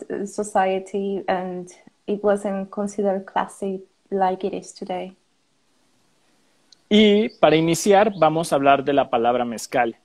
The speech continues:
Speaker 2: Eh, para empezar, eh, yo aquí en donde estoy tengo muchas plantitas de mezcal, de agaves,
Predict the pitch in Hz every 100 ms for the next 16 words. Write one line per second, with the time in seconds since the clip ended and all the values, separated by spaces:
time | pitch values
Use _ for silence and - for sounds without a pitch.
0 | _ 143 143 143 - 160 165 185 - 233
1 | - 131 - 151 196 202 139 - 151 175
2 | 202 123 120 120 - 156 165 190 _ 151
3 | 151 156 151 165 - 110 117 127 135 131
4 | 113 101 - - 135 180 127 110 120 127
5 | 151 226 -